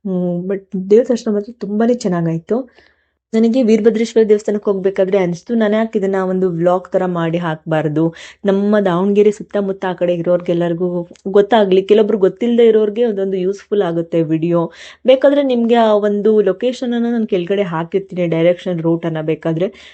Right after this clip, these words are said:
ಬೇಕಾದ್ರೆ ಹೋಗಿ ಚೆಕ್ ಮಾಡ್ಕೊಂಡ್ಬಿಟ್ಟು ಹೋಗಿ. ತುಂಬಾನೇ ಚೆನ್ನಾಗಿದೆ ಮಾತ್ರ, ಪ್ಲೇಸ್ ಮಾತ್ರ ನೋಡ್ಬಿಟ್ರೆ ಕಳ್ದೋಗ್ಬಿಡ್ತೀರಾ, ಸಖತ್ತಾಗಿದೆ ಪ್ಲೇಸು. ಹ್ಮ್, ಮಕ್ಕಳನ್ನೆಲ್ಲ ಕರ್ಕೊಂಡು ಹೋಗ್ಬಿಟ್ರೆ ತುಂಬಾ ಚೆನ್ನಾಗಿ ಆಟ ಆಡ್ತಾರೆ. ಯಾಕಂದ್ರೆ ಸ್ಪೇಷಿಯಸ್ ಆಗಿರೋದ್ರಿಂದ ಅಲ್ಲಿ ಜಾಗ ತುಂಬಾ ಇದೆ ಅಲ್ವಾ,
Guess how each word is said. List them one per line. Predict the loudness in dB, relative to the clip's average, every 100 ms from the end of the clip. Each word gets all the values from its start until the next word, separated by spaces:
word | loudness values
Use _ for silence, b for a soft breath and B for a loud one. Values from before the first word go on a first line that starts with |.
| B
ಬೇಕಾದ್ರೆ | -8 -2 0 2
ಹೋಗಿ | 2 2
ಚೆಕ್ | 0 -2 0
ಮಾಡ್ಕೊಂಡ್ಬಿಟ್ಟು | -4 -2 0 0 0 0
ಹೋಗಿ. | -2 -2 -4 B B B -12
ತುಂಬಾನೇ | -6 -2 -2
ಚೆನ್ನಾಗಿದೆ | -4 -6 -4 0 0
ಮಾತ್ರ, | 0 0 -4
ಪ್ಲೇಸ್ | 0 2 2 0
ಮಾತ್ರ | -6 -4
ನೋಡ್ಬಿಟ್ರೆ | -4 -2 -4 -4 -6
ಕಳ್ದೋಗ್ಬಿಡ್ತೀರಾ, | -4 0 0 0 -2 0 -2
ಸಖತ್ತಾಗಿದೆ | -4 -6 -2 0 0 -2
ಪ್ಲೇಸು. | -2 -4 -2 -6
ಹ್ಮ್, | -8 -20 -20 -8 -2 0 0
ಮಕ್ಕಳನ್ನೆಲ್ಲ | 2 2 4 2
ಕರ್ಕೊಂಡು | 0 -2 0 2
ಹೋಗ್ಬಿಟ್ರೆ | 2 -4
ತುಂಬಾ | -4 -4 -4 -2 2 2
ಚೆನ್ನಾಗಿ | 2 0 0
ಆಟ | 0
ಆಡ್ತಾರೆ. | -2 0 0
ಯಾಕಂದ್ರೆ | 0 -2 -2
ಸ್ಪೇಷಿಯಸ್ | 0 0 2 0 -2
ಆಗಿರೋದ್ರಿಂದ | 0 2 2 2 0
ಅಲ್ಲಿ | 0 0
ಜಾಗ | 0 -2 -4
ತುಂಬಾ | -4 -2 2
ಇದೆ | 2
ಅಲ್ವಾ, | 2 0 -2